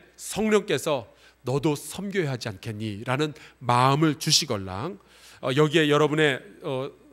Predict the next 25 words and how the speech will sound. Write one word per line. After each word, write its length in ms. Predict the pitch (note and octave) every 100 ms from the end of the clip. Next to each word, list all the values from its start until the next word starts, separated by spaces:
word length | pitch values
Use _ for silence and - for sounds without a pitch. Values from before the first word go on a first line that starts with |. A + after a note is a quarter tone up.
| A3
섬기고 420 | - A3 G3 G3
싶은 320 | E3 - E3 C3
부서 480 | D#3 D#3+ C3 G2+ -
쓰시고 520 | - G3+ - D3+ E3
여러분의 380 | D3 C#3+ C#3+ D3 - - -
이름 340 | E3+ F3 C#3
쓰신 300 | C3+ C#3+ E3+
다음에, 480 | B2+ A#2 B2+ F3 A#2+ - - - - - -
어, 100 | C3+
이것을 300 | D#3+ F#3+ D#3
신방 440 | - G#3+ F#3+ F3+
전도사님들이나 1080 | D#3 E3 D3+ D3 D3 C#3 B2+ B2 A#2 D#3 - - -
우리 160 | D3 C#3
교회 160 | C#3
목사님들이, 760 | A#2+ D3 F3+ D3+ C#3 B2 A2+ C#3 - -
목사님들이나 840 | C3+ D3 D3 E3+ C#3+ C3 A#2+ B2+
혹은 300 | C3+ G#3 G#3+ - - -
교회 260 | - F3+ F#3
사무실에 800 | F#3 - A#3+ A#3 F3 D#3 C#3+ - - -
제출해 440 | - E3 - G3
주시면은요, 600 | D3+ C3 B2 A#2 C3+ E3+ B2 -
저희가 220 | - B2 B2+
친절하게 720 | - B3+ A#3+ G#3 D3+ E3 -
안내해드려서 800 | A#2+ D3+ F3 D#3 C3+ A2+ F#3 - - _
기쁘게 600 | - C#4 - F#3 D3 C3+